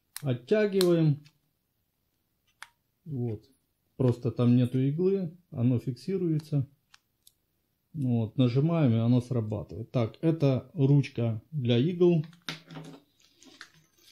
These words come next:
Дальше что у нас идёт? Дальше идёт в таком вот кармашке, м, колпачок сам. Можно убрать с дозатором, так сказать,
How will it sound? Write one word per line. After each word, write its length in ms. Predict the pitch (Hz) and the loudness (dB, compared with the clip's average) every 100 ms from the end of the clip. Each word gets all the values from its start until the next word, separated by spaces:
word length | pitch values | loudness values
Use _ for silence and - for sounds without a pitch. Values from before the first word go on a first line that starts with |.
| - - | -20 -2
Дальше 480 | 139 165 156 - 147 | 6 8 8 4 0
что 240 | - 160 | 2 6
у 80 | 143 | 10
нас 260 | 139 120 143 | 8 6 2
идёт? 320 | 123 135 127 - - - - - - - | 4 2 2 -6 -14 -20 -20 -20 -20 -10
Дальше 480 | 135 143 147 - 135 | -2 2 2 2 0
идёт 220 | 127 123 | 2 0
в 40 | - | -2
таком 300 | 117 139 120 | -2 2 2
вот 160 | 117 | 2
кармашке, 760 | - 123 156 165 151 - 127 113 - _ _ - - _ _ _ _ _ _ _ _ - - _ - _ _ _ _ _ _ _ _ | 0 2 2 2 -2 0 2 2 -2 _ _ -20 -20 _ _ _ _ _ _ _ _ -20 -20 _ -20 _ _ _ _ _ _ _ _
м, 500 | 208 143 127 120 113 101 | -2 2 4 4 2 -4
колпачок 720 | - 120 113 120 - 180 170 | -2 -2 -2 -6 0 0 0
сам. 360 | - 147 139 123 - _ _ _ | 0 2 4 2 -4 _ _ _
Можно 380 | 135 123 120 123 | 0 2 2 0
убрать 460 | 117 117 123 113 - - _ - _ _ _ _ - | 0 2 0 0 -4 -16 _ -20 _ _ _ _ -2
с 200 | 120 95 | -2 2
дозатором, 640 | 123 127 151 151 117 117 | 2 2 0 0 -2 -2
так 160 | 117 - | -6 -10
сказать, 500 | - 113 117 110 | -4 -2 0 -2